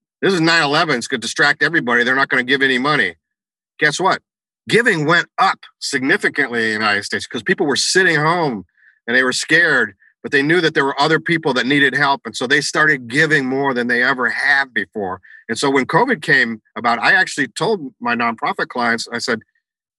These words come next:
"Don't be surprised if giving goes up, but it only go-, goes up for the clients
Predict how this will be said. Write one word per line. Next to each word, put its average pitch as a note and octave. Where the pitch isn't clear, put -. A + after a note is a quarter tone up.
"Don't D#3+
be D#3+
surprised C#3
if F2+
giving A2+
goes F#2+
up, A2+
but G#2
it A#2+
only D3+
go-, C#3+
goes A#2+
up B2+
for A2
the G#2+
clients A#2+